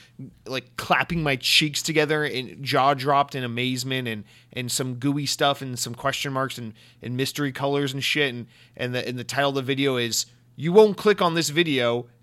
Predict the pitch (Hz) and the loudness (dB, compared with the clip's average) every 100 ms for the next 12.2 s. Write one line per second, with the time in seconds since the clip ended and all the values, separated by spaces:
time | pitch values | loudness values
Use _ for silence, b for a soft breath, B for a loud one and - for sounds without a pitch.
0 | - 160 - 165 156 - - - 160 147 | -4 -2 2 2 2 0 -2 0 2 2
1 | 156 - 139 139 180 - 143 127 - 127 | 0 -2 -2 0 0 0 0 0 -2 0
2 | 131 135 139 - - b b b 147 165 | 0 0 -2 -6 -8 b b b 4 6
3 | 170 170 139 143 139 135 b b - 170 | 6 2 2 2 0 -2 b b -2 0
4 | - 160 151 151 160 156 147 139 131 127 | 2 0 0 -2 0 -2 2 2 2 2
5 | 131 - - 127 117 107 143 339 - b | 0 -2 -2 -4 -4 0 2 2 0 b
6 | b b b b b _ - 147 151 160 | b b b b b _ 0 2 4 4
7 | 156 151 143 - - - 180 156 120 127 | 4 4 2 2 -2 4 4 4 4 4
8 | 135 127 190 208 135 120 120 131 135 139 | 4 4 0 0 -2 0 2 0 -2 -2
9 | 139 - 330 202 139 127 127 123 120 135 | -2 -2 0 0 0 0 0 0 -2 0
10 | 165 151 147 117 131 120 117 b b b | 0 2 0 -2 -2 0 -2 b b b
11 | - 185 - 330 - 269 269 254 269 175 | -6 -4 2 2 2 0 -2 0 2 2
12 | 151 | 0